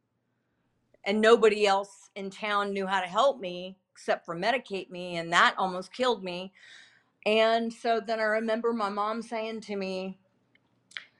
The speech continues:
"If you don't snap out of this, you know, you're never gonna see your nephews." By this time, I have a new nephew.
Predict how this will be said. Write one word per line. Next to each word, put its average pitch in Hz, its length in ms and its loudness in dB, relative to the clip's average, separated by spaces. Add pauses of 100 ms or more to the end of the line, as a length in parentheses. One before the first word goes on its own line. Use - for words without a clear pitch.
(140)
"If 202 240 2
you 233 160 6
don't 277 240 8
snap 208 360 -2
out 226 180 4
of 214 100 -4
this, 165 460 -10 (760)
you 202 140 -6
know, 147 240 -6 (1700)
you're 233 180 4
never 226 260 10
gonna 214 160 4
see 202 180 -10
your 185 100 -6
nephews." - 640 -10
By 185 220 6
this 247 240 2
time, 180 320 4
I 165 80 0
have 180 220 -2
a 175 40 -6
new 190 260 -4
nephew. 175 600 -12